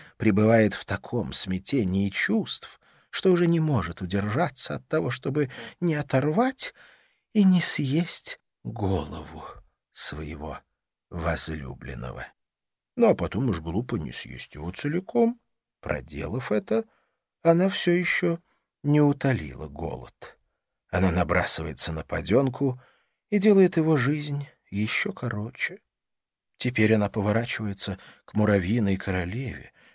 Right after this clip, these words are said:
которая, снова чувствуя приближение укола, впадает в панику и барахтается.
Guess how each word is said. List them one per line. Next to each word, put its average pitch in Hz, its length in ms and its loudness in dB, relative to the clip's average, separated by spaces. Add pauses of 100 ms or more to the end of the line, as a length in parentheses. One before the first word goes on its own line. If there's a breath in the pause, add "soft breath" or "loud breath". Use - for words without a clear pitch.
которая, 85 400 -4
снова 85 500 0
чувствуя 87 480 -2
приближение 85 640 -2
укола, 98 540 0 (240 loud breath)
впадает 90 560 -2
в - 160 -10
панику 107 680 2 (360 soft breath)
и 95 80 -8
барахтается. - 1200 -6